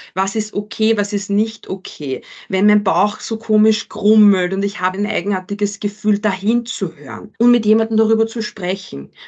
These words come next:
und das immer wieder zu fördern, ja, zu sagen, "Ah, das hat sich komisch angefühlt,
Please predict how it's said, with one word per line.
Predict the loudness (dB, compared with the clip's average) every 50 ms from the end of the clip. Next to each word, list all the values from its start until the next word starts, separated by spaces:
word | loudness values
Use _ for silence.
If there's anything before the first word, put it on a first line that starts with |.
| -2
und | 0 2 2
das | 2 0 0 -2
immer | -2 -2 0 0
wieder | 2 2 0 0
zu | -2 -8 -10
fördern, | -10 -10 -8 -8 -6 -6 -6 -8 -8 -10 -10 -14 -14 _
ja, | -8 -8 -6
zu | -6 -8
sagen, | -8 -8 -8 -8 -10 -8 -8
"Ah, | -6 -2 -2 -2 -2
das | -2 -4
hat | -4
sich | -4 -4 -6 -2
komisch | 0 0 0 0 0 -4 -8
angefühlt, | -6 -4 -4 -4 -4 -4 -4 -6 -6